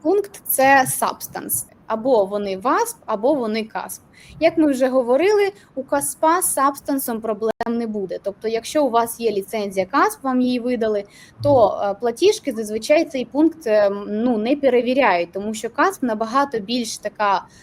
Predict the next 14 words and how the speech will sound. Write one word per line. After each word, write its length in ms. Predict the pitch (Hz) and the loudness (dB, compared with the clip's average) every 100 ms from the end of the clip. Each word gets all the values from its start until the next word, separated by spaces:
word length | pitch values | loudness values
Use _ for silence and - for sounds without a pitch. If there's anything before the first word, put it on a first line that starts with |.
| - 196 | -12 -6
е, 260 | 190 190 190 _ - - _ _ 190 | -4 -4 -8 _ -20 -20 _ _ -14
більш 440 | 202 285 269 - - _ - | 0 0 0 -6 -14 _ -8
сек'юрна 640 | - 285 269 302 247 208 | -6 -2 2 2 2 0
ліцензія, 840 | 196 196 247 269 403 311 233 185 - | -2 -2 0 2 2 2 2 0 -2
ніж 320 | 214 254 285 262 | -2 0 0 0
васп. 420 | 226 175 - - _ _ _ _ - | 0 0 -4 -12 _ _ _ _ -4
Тобто, 640 | 233 233 254 233 226 220 226 | -4 -2 0 4 6 4 2
якщо, 540 | 233 - 294 262 - | -4 0 2 4 2
можна 300 | 233 254 254 | -2 -2 -2
сказати, 380 | 247 240 220 220 - _ _ _ _ - | -2 -2 -2 -6 -8 _ _ _ _ -2
попередній 640 | 277 294 302 240 208 202 | 2 6 6 6 2 -4
пункт 320 | 208 208 - | -6 -8 -6
ми 140 | 208 | -8
підсумуємо, 760 | 202 247 - 302 403 440 311 | -8 -6 -2 0 2 2 2